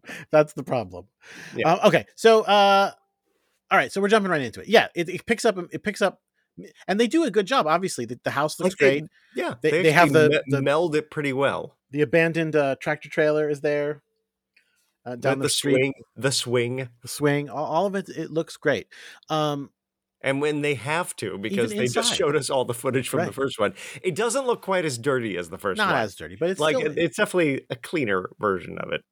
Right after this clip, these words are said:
Speaker 2: But,
Speaker 1: And I
Speaker 2: but
Speaker 1: mentioned
Speaker 2: anyway, so,
Speaker 1: I
Speaker 2: yeah.
Speaker 1: mentioned Gunnar Hansen is in it. Um,
Speaker 2: I, I did not clock him, so
Speaker 1: Oh,
Speaker 2: thank
Speaker 1: you
Speaker 2: you
Speaker 1: didn't?
Speaker 2: for
Speaker 1: He was
Speaker 2: pointing
Speaker 1: the, the, the, the older dude
Speaker 2: I
Speaker 1: with
Speaker 2: mean,
Speaker 1: the
Speaker 2: how
Speaker 1: big
Speaker 2: am I supposed
Speaker 1: bushy
Speaker 2: to know what
Speaker 1: beard.
Speaker 2: he looks like?
Speaker 1: Well, he, well, he was in the credits, though, uh,
Speaker 2: I
Speaker 1: at the
Speaker 2: know,
Speaker 1: beginning.
Speaker 2: but I,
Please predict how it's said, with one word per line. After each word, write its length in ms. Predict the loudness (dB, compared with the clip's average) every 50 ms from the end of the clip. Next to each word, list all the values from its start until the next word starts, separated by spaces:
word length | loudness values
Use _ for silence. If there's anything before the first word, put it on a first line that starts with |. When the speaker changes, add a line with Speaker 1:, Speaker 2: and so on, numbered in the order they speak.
| _ _ _ _ _ -6
Speaker 2:
But, 260 | -2 -2 -2 -2 _ _ _ _ _ _ _ _ _ _ _ _ _ _ _ _ _ _ -20 _ -14 -6
Speaker 1:
And 80 | -2
I 60 | 0
Speaker 2:
but 60 | 2 2
Speaker 1:
mentioned 280 | 4 2 2 2 0
Speaker 2:
anyway, 80 | 0 -2
so, 140 | -2 -4 -4 -4 -6 _ _ _ _ _ _ _ _ -4 -2
Speaker 1:
I 20 |
Speaker 2:
yeah. 40 | 0
Speaker 1:
mentioned 300 | 0 0 -4 -4 -8 0
Gunnar 180 | 0 0 0 0
Hansen 360 | -2 -4 -6 -6 -6 -8 -8
is 140 | -8 -8 -8
in 100 | -8 -6
it. 160 | -8 -10 -10 _ _
Um, 360 | -8 -6 -6 -6 -8 -12 _ _ _ _
Speaker 2:
I, 160 | -8 -8 -6 -2
I 140 | -2 -2 -2
did 300 | -2 -4 -4 -2 -2 0
not 260 | 0 0 0 -2 -4 _
clock 320 | -6 -2 -2 -2 -2 -4 -6
him, 260 | -4 -4 -4 -4 -6
so 120 | -6 -6 -6
Speaker 1:
Oh, 40 |
Speaker 2:
thank 180 | 0 4 4 4
Speaker 1:
you 60 | 4
Speaker 2:
you 60 | 4
Speaker 1:
didn't? 200 | 2 2 0 0
Speaker 2:
for 100 | -4 -4
Speaker 1:
He 60 | -2 -2
was 120 | -2 -2
Speaker 2:
pointing 200 | -2 -4 -4 -2
Speaker 1:
the, 80 | _ -4 -4 -4 -6 _
the, 180 | -6 -6 -6 -6
the, 140 | _ -6 -6 -6
the 80 | -4
older 460 | -2 -2 -2 0 0 -2 -2 -2 -6 _ _ _ _ _ _
dude 200 | -4 -4 -2 -2
Speaker 2:
I 40 |
Speaker 1:
with 40 | -2
Speaker 2:
mean, 80 | -2 -2
Speaker 1:
the 40 | 0
Speaker 2:
how 100 | 0 0
Speaker 1:
big 60 | 0 2
Speaker 2:
am 40 |
I 60 | 0 -4
supposed 220 | -2 -2 -4 -4
Speaker 1:
bushy 120 | -2 -2
Speaker 2:
to 40 | 0 0
know 80 | 2
what 80 | 2 2
Speaker 1:
beard. 80 | 2 2
Speaker 2:
he 40 | 0
looks 120 | -2 _ _ _ _ _ _
like? 240 | -14 -14 -14 -14 -18 -20 -20 -20 -20 _ _
Speaker 1:
Well, 60 | -10 -8
he, 40 | -8
well, 60 | -8
he 100 | -6 -8
was 100 | -8 -6 -6
in 60 | -8
the 60 | -8
credits, 400 | -8 -4 -4 -4 -4 -4 -12 -16
though, 300 | -14 -12 -12 -12 -12 -14 -16 -20 -20 _ _ _ -4
uh, 40 | -2
Speaker 2:
I 60 | -2
Speaker 1:
at 60 | -2
the 60 | -2 -4
Speaker 2:
know, 200 | -4 -2 0 0
Speaker 1:
beginning. 140 | 0 0 0
Speaker 2:
but 100 | 0 0
I, 100 | 0 -2